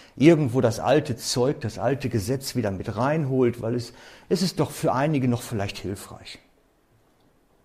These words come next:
Bloß diese Mixed-Predigten, ich nenne das eine Mixed-Botschaft immer,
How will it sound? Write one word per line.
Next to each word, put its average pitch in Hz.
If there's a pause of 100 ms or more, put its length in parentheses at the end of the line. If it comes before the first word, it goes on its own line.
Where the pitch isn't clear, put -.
(1900)
Bloß 120
diese 120 (340)
Mixed-Predigten, 131 (480)
ich -
nenne 139
das 120
eine 113
Mixed-Botschaft -
immer, 87